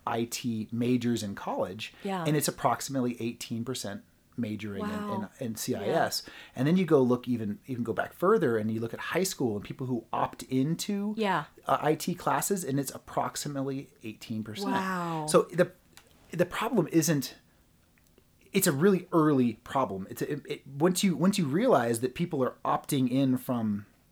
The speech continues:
Speaker 1: you know, adolescent age into, you know,
Speaker 2: Yeah.
Speaker 1: women are opting in at a much lower rate than men
Speaker 2: Right.
Speaker 1: are.
Speaker 2: Right.
Speaker 1: Well, the, the problem is more systemic than,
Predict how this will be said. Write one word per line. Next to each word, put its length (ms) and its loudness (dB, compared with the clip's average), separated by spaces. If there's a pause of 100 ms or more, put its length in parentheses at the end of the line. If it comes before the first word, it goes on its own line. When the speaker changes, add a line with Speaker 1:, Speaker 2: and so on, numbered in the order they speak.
(520)
Speaker 1:
you 100 -4
know, 160 -6 (500)
adolescent 680 4
age 520 -2 (140)
into, 600 0 (260)
you 80 -4
know, 140 -4 (320)
Speaker 2:
Yeah. 120 -2
Speaker 1:
women 180 4
are 180 0
opting 320 2
in 80 2
at 120 0
a 20 -2
much 220 0
lower 300 0
rate 300 -2
than 100 -2
men 80 4
Speaker 2:
Right. 120 2
Speaker 1:
are. 240 -4 (280)
Speaker 2:
Right. 260 -4
Speaker 1:
Well, 240 2 (320)
the, 120 -2
the 160 -4
problem 400 4
is 280 0
more 220 8
systemic 560 4
than, 360 2